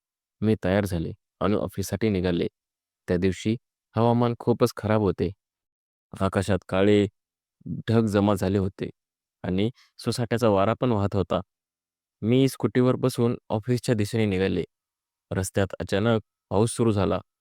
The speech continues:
मी एका दुकानाच्या खाली जाऊन थांबून पाऊस थांबण्याची वाट पाहू लागले, पण पाऊस अधिकच वाढू लागला होता. मी विचार केला की ऑफिस जास्त दूर नाही, म्हणून पावसातच पुढे निघाले.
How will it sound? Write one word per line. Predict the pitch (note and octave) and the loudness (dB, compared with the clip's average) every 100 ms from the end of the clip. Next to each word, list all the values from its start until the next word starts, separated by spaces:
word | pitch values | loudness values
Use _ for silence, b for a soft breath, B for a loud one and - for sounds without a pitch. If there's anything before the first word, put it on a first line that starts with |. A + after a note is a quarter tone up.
| _ _ _ _ _ - | _ _ _ _ _ -4
मी | A2 B2 | 0 2
एका | A2+ A#2+ A#2+ | 2 0 0
दुकानाच्या | G#2+ A#2 A#2+ - A#2+ | 0 0 -2 -4 -4
खाली | A#2 A#2 | -2 -2
जाऊन | G#2+ A2 A#2 - | 0 0 0 -2
थांबून | G#2 G#2 A#2 C#3 _ _ _ _ - | -2 0 0 -2 _ _ _ _ 2
पाऊस | A#2+ C3 - | 2 2 0
थांबण्याची | A2 G#2 G#2 A2+ | 2 2 2 2
वाट | G2+ A2 - | 2 0 0
पाहू | G#2 | 0
लागले, | F#2 E2+ G#2 B2 _ _ _ _ _ _ - | 2 -2 -4 -10 _ _ _ _ _ _ -2
पण | A#2 G#2+ G#2+ | 0 2 2
पाऊस | A2 A2 | 2 2
अधिकच | D#2+ G2+ A2 A#2 | -2 0 2 2
वाढू | G2+ G2 | 2 2
लागला | F#2+ F#2+ | 2 2
होता. | F#2+ F2+ F2+ G#2 _ - _ _ _ _ - | 0 -2 -6 -6 _ -20 _ _ _ _ -4
मी | G#2 | -2
विचार | G#2 A#2+ A#2 | 2 0 0
केला | C3 A#2+ A#2 | 0 0 0
की | B2 | -2
ऑफिस | - G2+ B2+ | -2 -2 -2
जास्त | A#2 A2 - | 0 -2 -2
दूर | G2 A2 | -2 0
नाही, | A#2+ B2 F2+ F#2+ _ _ - | 0 0 -2 -6 _ _ -8
म्हणून | F#2+ A2+ A2+ | -2 0 0
पावसातच | F#2+ G2 A2+ D3 - - | -2 0 0 -2 -2 -2
पुढे | A2+ | 2
निघाले. | A2 G2 F2+ F#2 | 2 2 0 -2